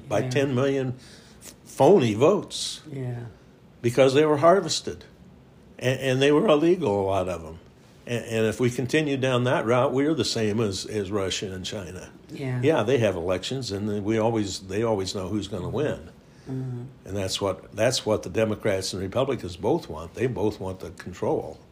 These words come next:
Speaker 1: and never lose and always win. And
Speaker 2: Yeah.
Speaker 1: the uniparty is what the, the founders of the Constitution in our country were afraid of if they put the two-party system in the Constitution.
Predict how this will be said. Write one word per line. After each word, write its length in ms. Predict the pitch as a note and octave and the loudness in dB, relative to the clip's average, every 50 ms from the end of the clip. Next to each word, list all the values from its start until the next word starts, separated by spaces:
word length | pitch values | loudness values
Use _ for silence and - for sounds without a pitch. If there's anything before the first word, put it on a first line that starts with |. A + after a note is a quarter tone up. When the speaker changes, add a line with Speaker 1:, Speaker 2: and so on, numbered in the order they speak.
| - - - - - - - - - | -20 -20 -20 -20 -20 -20 -20 -14 -6
Speaker 1:
and 260 | - A2 G2 F#2 G2+ | -6 -4 -4 -2 0
never 320 | G#2 A#2+ D#3 A#2+ A2+ G2+ F2+ | 4 4 4 4 4 0 -2
lose 480 | D2+ D2 - - C#2 - - - - G2 | -4 -8 -10 -14 -16 -16 -14 -14 -10 -8
and 120 | G2 A2 | -6 -2
always 520 | G#2+ - C3+ D3 D3 C3+ A2 F2 D#2+ - - | 2 6 6 8 8 6 4 0 -4 -8 -10
win. 300 | - - - - - - - | -12 -14 -14 -16 -16 -16 -12
And 400 | G2+ A2 A2+ B2+ C3+ C3+ C3+ C3 | -6 -2 0 2 4 4 4 4
Speaker 2:
Yeah. 0 | |
Speaker 1:
the 200 | A#2+ A#2+ A#2+ B2+ | 4 4 4 4
uniparty 640 | C#3+ D3+ B2+ A2 - - B2+ D3+ C#3+ B2 B2 A#2+ A2 | 4 4 2 0 2 4 4 4 6 4 4 2 0
is 240 | G2+ G#2 G#2 - - | -2 -4 -4 -2 -2
what 240 | A2 A2 G#2 - - | -2 -2 -2 -2 -4
the, 220 | A2+ G#2 G2+ G2 - - - - - - - - - - - - - - | -4 -4 -4 -6 -8 -14 -20 -20 -20 -20 -20 -20 -20 -20 -20 -18 -10 -6
the 100 | A2 G2 | -6 -6
founders 680 | - - C3 C3+ D3+ E3 - C3 A2+ A2+ A2+ A2+ G#2+ - | -4 0 4 6 6 6 6 4 2 2 0 0 -2 -2
of 300 | - A2 A2 G#2 F#2+ G2 | 0 2 2 2 0 -2
the 80 | G2 | -6
Constitution 920 | F2+ - - A2+ A#2 A2+ - - F#2+ G2 - - C3+ C#3 C#3 - A#2 G2+ | -6 -4 -2 -2 0 0 -2 -4 -8 -8 -4 -2 0 0 0 -2 -2 -2
in 160 | G2+ G2+ G2+ | -2 -2 0
our 180 | A2 A2 A2 A2 | 0 0 0 -2
country 440 | - - B2+ D3+ D#3+ - - G2 G#2+ | -2 -2 -4 -4 -2 -2 -2 -4 -2
were 200 | G#2 G2 G#2+ B2 | 0 0 0 0
afraid 380 | B2 A#2+ - A2+ C3 E3 D3 | 0 0 0 0 0 2 2
of 260 | G#2+ F#2+ G#2 G#2 G#2 A2 | 0 0 0 -2 0 -2
if 140 | G#2+ - | -2 -2
they 80 | - G#2+ | -2 -6
put 240 | G2+ - B2+ C3 B2+ | -4 -2 -4 -4 -4
the 80 | - | -6
two-party 540 | F#2 F#2 - B2 A#2+ A#2+ - A2 A2 G#2+ A2+ | -10 -6 -4 -4 -4 -2 -2 -2 -2 0 -2
system 460 | A2 - A#2+ A#2 A#2 - - A#2+ A2 | -2 -2 -4 -4 -6 -6 -8 -8 -8
in 260 | G#2 B2+ C#3 A#2+ B2 B2 | -8 -8 -6 -4 -2 -2
the 80 | A2+ | -2
Constitution. 800 | - C3 B2+ C3+ C3+ - - B2 - C#3+ D#3+ D#3 - - - - | -4 -4 -4 -4 -6 -8 -10 -8 -6 -4 -4 -4 -4 -6 -10 -14